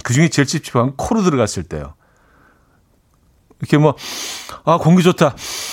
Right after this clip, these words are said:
아, 피톤치드." 그러고 <laughs> 쑥 코로 들어가가지고. 근데 이게 뭐 코를 다시 확 풀어서 이렇게 나올 수 있을 정도는 되는데 거의 이제 이렇게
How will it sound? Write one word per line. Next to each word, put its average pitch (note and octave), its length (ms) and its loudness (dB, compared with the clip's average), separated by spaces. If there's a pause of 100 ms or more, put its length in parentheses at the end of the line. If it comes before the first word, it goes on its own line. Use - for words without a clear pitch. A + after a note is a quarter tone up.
(420)
아, G3 480 4
피톤치드." - 520 0
그러고 D#3 160 4
<laughs> C#3 280 2
쑥 - 240 0
코로 G#3 260 2
들어가가지고. D3 800 2 (420)
근데 F3+ 260 4
이게 D#3+ 220 4
뭐 C#3+ 280 2
코를 A3 260 0
다시 E3+ 240 2
확 - 220 -6
풀어서 F3 600 2
이렇게 C#3 240 0
나올 G#2+ 260 2
수 - 140 0
있을 C3+ 320 0
정도는 C3 360 2
되는데 A2+ 500 2 (300)
거의 F3 420 2
이제 D#3 220 4
이렇게 B2 300 0